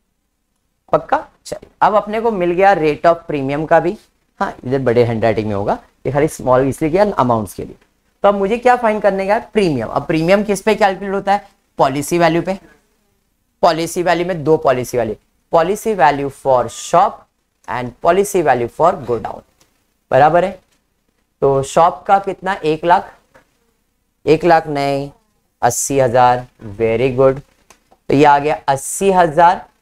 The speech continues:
into rate कितना है? सिक्सटी फ़ोर,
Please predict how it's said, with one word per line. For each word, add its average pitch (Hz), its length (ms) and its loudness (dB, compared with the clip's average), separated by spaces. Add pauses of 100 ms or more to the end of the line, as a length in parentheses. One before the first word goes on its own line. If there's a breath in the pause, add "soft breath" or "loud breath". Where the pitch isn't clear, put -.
(760)
into 233 420 4
rate 196 340 4
कितना 233 300 -2
है? 165 200 -4 (400)
सिक्सटी 185 400 0
फ़ोर, 226 380 2